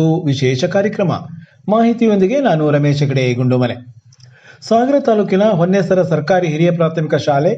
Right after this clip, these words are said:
ಪಿ ಎಂ ಶ್ರೀಯಲ್ಲಿ ಸರ್ಕಾರದಿಂದ ಅಕ್ಷರ ದಾಸೋಹ ಯೋಜನೆ ಬಿಸಿ ಊಟ ಅಡುಗೆ ಆರಂಭವಾದ ದಿನದಿಂದಲೂ ಇಲ್ಲಿಯವರೆಗೆ ಸೇವೆ ಸಲ್ಲಿಸಿ ನಿವೃತ್ತಗೊಂಡ ಅಡುಗೆ ಸಿಬ್ಬಂದಿಗಳಾದ ಮೀನಾಕ್ಷಮ್ಮ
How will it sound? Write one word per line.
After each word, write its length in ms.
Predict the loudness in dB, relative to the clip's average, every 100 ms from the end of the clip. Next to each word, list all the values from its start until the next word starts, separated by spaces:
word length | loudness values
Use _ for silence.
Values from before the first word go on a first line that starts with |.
| -6 -20 -14 -2
ಪಿ 120 | 2 2
ಎಂ 140 | 2 0
ಶ್ರೀಯಲ್ಲಿ 480 | 0 0 0 -2 -6 -6 -2
ಸರ್ಕಾರದಿಂದ 600 | -2 0 0 2 0 2
ಅಕ್ಷರ 480 | 2 0 0 0
ದಾಸೋಹ 500 | 0 0 0 0 2
ಯೋಜನೆ 380 | 2 2 2 0
ಬಿಸಿ 240 | 0 0 0
ಊಟ 200 | 2 2
ಅಡುಗೆ 360 | 0 0 2
ಆರಂಭವಾದ 800 | 0 0 0 0 0 0 0 0
ದಿನದಿಂದಲೂ 600 | 0 0 0 0 0 0 -2 -10 -8 -2
ಇಲ್ಲಿಯವರೆಗೆ 680 | 0 2 2 2 2 0 0 0
ಸೇವೆ 260 | 2 2
ಸಲ್ಲಿಸಿ 440 | 2 0 -2 -2 -4 -2
ನಿವೃತ್ತಗೊಂಡ 580 | 0 0 0 -2 0 0 -2 0
ಅಡುಗೆ 280 | 0 -2
ಸಿಬ್ಬಂದಿಗಳಾದ 720 | -4 -4 -2 -2 0 0 0 -2 -4 -14 -2
ಮೀನಾಕ್ಷಮ್ಮ 640 | 2 2 2 0 -2 0